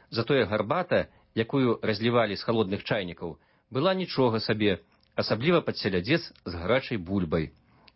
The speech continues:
Дзеля канспірацыі, калі раптам якое начальства наляціць, на сталах стаяла і звычайная гарбата, праўда, без цукру, ды і заваркі вельмі мала было пакладзена. Навошта грошы дарма трынкаць?"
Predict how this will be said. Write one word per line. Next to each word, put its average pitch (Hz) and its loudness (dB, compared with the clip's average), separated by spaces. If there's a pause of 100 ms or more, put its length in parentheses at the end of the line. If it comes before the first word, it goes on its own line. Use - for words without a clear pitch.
Дзеля 113 2
канспірацыі, 101 -2 (320)
калі 107 2
раптам 104 -2
якое 95 2
начальства 123 -2
наляціць, 95 -6 (280)
на 113 -2
сталах 156 2
стаяла 135 2
і 120 -4
звычайная 113 -2
гарбата, 95 -2 (320)
праўда, 156 2
без 131 0
цукру, 104 -4 (240)
ды 151 0
і - 0
заваркі 127 2
вельмі 113 4
мала 107 4
было 101 0
пакладзена. 98 0 (380)
Навошта 135 -2
грошы 117 0
дарма 107 0
трынкаць?" - -4